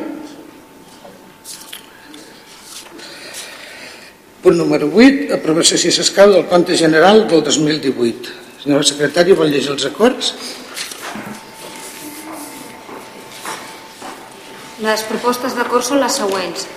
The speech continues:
Speaker 2: Primer, aprovar definitivament el compte general de l'exercici dos mil divuit, integrat per compte general, balanç, compte de resultat econòmic patrimonial, estat de canvis en el patrimoni net, estat de fluxos d'efectiu,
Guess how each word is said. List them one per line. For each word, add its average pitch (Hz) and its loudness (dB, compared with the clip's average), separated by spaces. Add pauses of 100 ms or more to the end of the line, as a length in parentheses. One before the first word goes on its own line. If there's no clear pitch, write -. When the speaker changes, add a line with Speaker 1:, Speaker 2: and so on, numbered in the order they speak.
(180)
Speaker 2:
Primer, 220 -2
aprovar 214 0
definitivament 247 0
el - -2
compte 240 0
general 202 0
de 175 -4
l'exercici 180 -4
dos 202 -2
mil 233 0
divuit, 202 0
integrat 220 -2
per 180 -2 (540)
compte 240 0
general, 190 -2 (240)
balanç, 175 -4
compte 214 -4
de 208 0
resultat 208 -4
econòmic 214 -4
patrimonial, 185 -6 (480)
estat 233 0
de 220 -2
canvis 240 0
en 226 0
el 202 -2
patrimoni 202 -4
net, 165 -8 (240)
estat 208 -6
de 233 -8
fluxos 226 -4
d'efectiu, 185 -4